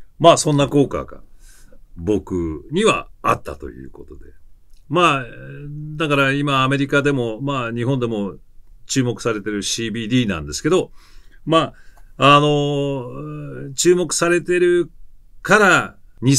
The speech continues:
物も多いので、皆さん、えー、その辺は注意して、きちんとしたところから、まあ、購入して本物のシービーディーオイルかどうかっていうのを、まあ、まずはチェックしてから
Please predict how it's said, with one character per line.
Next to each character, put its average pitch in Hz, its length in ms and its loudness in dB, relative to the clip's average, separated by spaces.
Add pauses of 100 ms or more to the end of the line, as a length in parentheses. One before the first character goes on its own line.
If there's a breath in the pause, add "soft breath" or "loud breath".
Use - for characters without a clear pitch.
(120)
物 208 240 4
も 196 180 2
多 214 160 8
い 147 60 6
の 95 140 -2
で、 85 120 -4
皆 107 220 -4
さ 107 140 -6
ん、 76 140 -12 (560)
え 101 200 0
ー、 - 20 0
そ 123 140 -4
の 131 60 2
辺 135 160 0
は 127 140 0
注 151 280 4
意 107 60 0
し - 80 -6
て、 - 200 -14 (560)
き - 120 -6
ち 160 140 2
ん 135 60 -2
と 95 160 -2
し - 120 -6
た 90 300 -6 (680)
と 123 80 0
こ 120 80 0
ろ 117 140 2
か 135 100 2
ら、 185 480 2
ま 117 200 -2
あ、 92 40 -8
購 104 240 -4
入 98 140 -2
し - 100 -10
て 120 140 0
本 113 260 -4
物 113 240 -4
の 151 220 -2
シ 107 220 -6
ー 101 40 -6
ビ 104 120 -6
ー - 20 -10
デ 98 80 -8
ィ 104 60 -2
ー 101 100 -4
オ 104 100 2
イ 107 40 0
ル 92 80 -4
か 78 100 -10
ど 95 100 -2
う 101 60 -4
か 98 100 -4
っ 90 80 -10
て - 80 -12
い 127 40 -4
う - 20 -6
の 156 180 -4
を、 104 60 -8
ま 110 240 -8
あ、 87 40 -12
ま 131 140 -4
ず 120 100 -4
は 90 80 -4
チ 131 180 -2
ェ - 20 -
ッ - 40 -20
ク - 120 -14
し - 100 -4
て 107 80 -6
か 120 80 -4
ら 185 240 -2